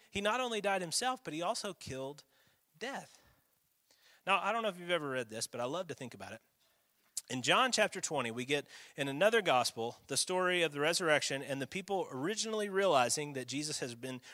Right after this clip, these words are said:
raised from the dead. The first witnesses are these ladies that have gone to go and kind of care for the body, and they realize that the tomb is open and the body is gone, and they think, "Oh no, somebody has stolen our Lord."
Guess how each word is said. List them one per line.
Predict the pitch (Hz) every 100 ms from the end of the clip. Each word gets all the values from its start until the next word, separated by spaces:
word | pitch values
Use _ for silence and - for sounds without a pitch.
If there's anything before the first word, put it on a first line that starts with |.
| -
raised | 147 196 208
from | 196
the | 190
dead. | 165 135 101
The | 107
first | 196 220
witnesses | 226 220 202 214 196
are | 139
these | 127 117
ladies | 175 202 190
that | 143
have | 123
gone | 151 175 180
to | 139
go | 156 170
and | 143
kind | 123 160
of | 123 - - -
care | 185 190
for | 190
the | 160
body, | 165 170
and | 165 120
they |
realize | 117 196 185 170
that | 143
the | 123
tomb | - 269 302
is | 247
open | 269 226
and | 170
the | 156
body | 208 233
is | 214
gone, | 175 247 311 277
and | 165
they | 139
think, | 160 190
"Oh | 294
no, | 285 302 349 320
somebody | 233 214
has | 180
stolen | - 254 262 262 254 - - -
our | 226
Lord." | 247 302 339 254 120